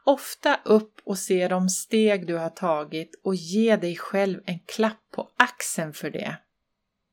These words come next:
Inta också ett barns nyfikenhet till livet och till dig själv. Tillåt dig utforska det på nytt.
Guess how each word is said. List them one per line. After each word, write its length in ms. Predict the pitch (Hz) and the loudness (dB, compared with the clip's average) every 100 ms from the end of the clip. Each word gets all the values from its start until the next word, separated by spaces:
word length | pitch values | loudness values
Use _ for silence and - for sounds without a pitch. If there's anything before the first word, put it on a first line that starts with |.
| _ _ _ _ _ _ _ _ _ - - - - - - _ _ _ _ | _ _ _ _ _ _ _ _ _ -14 -14 -18 -20 -20 -20 _ _ _ _
Inta 580 | - 277 247 233 294 277 | 2 6 6 6 4 4
också 400 | - 214 - - | 4 0 0 0
ett 180 | 185 185 | 0 -2
barns 680 | 170 233 240 202 170 - 214 | 4 8 8 6 4 0 4
nyfikenhet 960 | 208 185 - 175 - 185 190 214 185 | 4 2 -2 -6 -2 0 4 2 2
till 180 | - 185 | -2 0
livet 560 | 214 226 214 156 160 - | 0 0 0 0 -4 -2
och 280 | 202 208 | -4 -4
till 340 | - 254 240 208 | -2 0 2 2
dig 200 | 185 196 | 2 0
själv. 600 | - 277 247 - 185 185 - _ _ _ _ _ _ - | -2 0 0 -2 -6 -10 -16 _ _ _ _ _ _ -8
Tillåt 680 | 277 262 226 220 269 254 - | -6 -2 -2 0 0 -2 -4
dig 320 | 180 175 - - | -4 -4 -4 -2
utforska 840 | 247 214 - - 247 - - 170 | 0 0 -4 -2 -2 -2 -6 -2
det 100 | 180 | -2
på 220 | 180 - | -4 -2
nytt. 680 | 262 302 233 - _ - - | 0 0 -2 -6 _ -16 -16